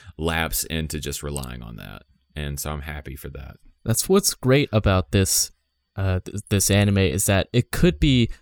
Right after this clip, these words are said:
Speaker 2: transplanted from its setting right now to a Cold War setting, and it would work just as well.
Speaker 1: Yeah, but another thing that's also great about it, in my opinion,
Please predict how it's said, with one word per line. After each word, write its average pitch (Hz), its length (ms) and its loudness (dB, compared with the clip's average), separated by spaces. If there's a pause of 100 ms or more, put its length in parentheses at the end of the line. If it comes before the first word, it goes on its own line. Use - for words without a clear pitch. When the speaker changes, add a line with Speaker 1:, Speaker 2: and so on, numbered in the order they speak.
(180)
Speaker 2:
transplanted 120 1040 4
from 98 380 2
its - 220 0
setting 113 300 4
right 98 200 4
now 95 420 4 (280)
to 107 320 4
a - 60 0
Cold 143 340 4
War 131 160 6
setting, 98 420 4
and 107 160 4
it 120 60 6
would 117 220 4
work 110 360 4 (300)
just 135 480 4
as 131 180 4
well. 110 460 2 (920)
Speaker 1:
Yeah, 90 400 0 (120)
but 104 340 2
another 113 300 2
thing 107 220 -2
that's 90 160 -2
also 90 320 -2
great 78 240 0
about 73 280 -4
it, 82 120 0
in 80 80 -4
my 82 180 -2
opinion, 76 440 -6